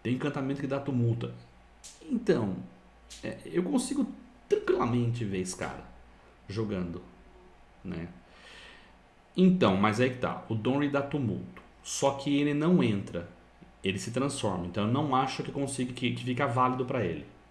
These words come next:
Eu não acho, porque essa não é uma criatura que entra. Você transforma.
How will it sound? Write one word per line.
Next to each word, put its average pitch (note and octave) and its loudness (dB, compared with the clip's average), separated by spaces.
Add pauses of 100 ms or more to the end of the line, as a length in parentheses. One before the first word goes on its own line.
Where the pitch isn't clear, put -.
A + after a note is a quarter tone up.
(1160)
Eu F2+ -4
não A2+ 2
acho, E2 -4
porque G#2 -8
essa - -4
não G#2 0
é A#2 4
uma B2+ 4
criatura A2 -2
que G#2 -2
entra. F2 -2 (1040)
Você - -10
transforma. F#2+ -2